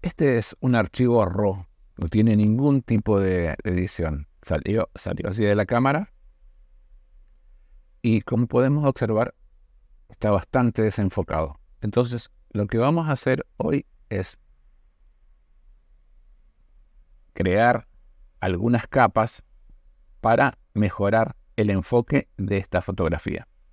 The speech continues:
Y esto es muy, muy fácil de hacer. Simplemente hay que hacer algunas capas y elegir el método de fusión más un filtro y ya estaría.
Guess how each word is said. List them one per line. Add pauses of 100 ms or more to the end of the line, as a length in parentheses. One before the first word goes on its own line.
(380)
Y
esto
es
muy,
muy
fácil
de
hacer. (880)
Simplemente
hay
que (380)
hacer
algunas
capas (460)
y (760)
elegir
el
método
de
fusión
más
un
filtro (600)
y
ya
estaría.